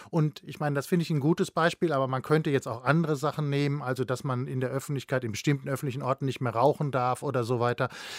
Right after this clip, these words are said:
Das sind ja alles Maßnahmen, die zum Eigenschutz gelten, auch zum Fremdheitsschutz, also sozusagen Rauchen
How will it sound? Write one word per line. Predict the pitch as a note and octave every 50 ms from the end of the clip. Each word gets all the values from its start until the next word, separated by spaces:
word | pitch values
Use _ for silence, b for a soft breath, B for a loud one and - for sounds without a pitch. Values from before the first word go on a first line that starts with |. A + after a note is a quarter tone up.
| B B
Das | B C#3+ C3 -
sind | F#3 D3+ - G3 F#3+ -
ja | E3+ C#3+
alles | B2+ C#3 E3+ F#3+ F#3 -
Maßnahmen, | E3 D3+ D3 E3 F3 - F#3 F3 E3 D#3+ D#3 D#3 D3 B2+
die | D3+ C3+
zum | - D3+ E3
Eigenschutz | C3+ A#2+ C3 D#3 F3+ G#3 G3 - G#3+ G#3 - - - _ _ _ _ _ -
gelten, | D#3+ D#3 E3+ F#3 G3 - A#3 A3+ A3
auch | - C3 D#3 E3 -
zum | - E3+ D3 -
Fremdheitsschutz, | - - C#3 C#3+ F3+ - G3 G3 F#3+ - - G#3 G3+ F3
also | - E3+ C#3 B2+ B2+
sozusagen | A#2+ - - C3+ A#2+ A#2+
Rauchen | A2 A2+ A2+ C3 C#3+ - D3+ C3+